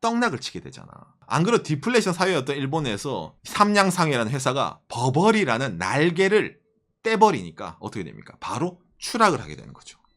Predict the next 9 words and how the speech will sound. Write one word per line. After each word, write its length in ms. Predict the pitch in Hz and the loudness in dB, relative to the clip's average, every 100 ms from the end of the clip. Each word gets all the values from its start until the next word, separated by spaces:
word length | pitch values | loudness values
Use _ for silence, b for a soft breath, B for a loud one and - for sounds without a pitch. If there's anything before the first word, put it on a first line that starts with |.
| - b | -20 b
그래서 260 | - 190 190 | -2 4 4
오늘 420 | 151 226 165 95 - | 4 4 4 -2 -4
이 220 | 180 - | -6 -2
브랜드에 420 | 143 185 226 202 | 4 4 6 4
의존했던 500 | 135 143 185 127 123 | 4 0 0 0 0
어느 200 | 123 160 | 2 2
일본 400 | 156 139 135 135 | 0 -2 -2 -2
기업 240 | 101 90 85 | -4 -6 -8
이야기. 200 | 76 | -10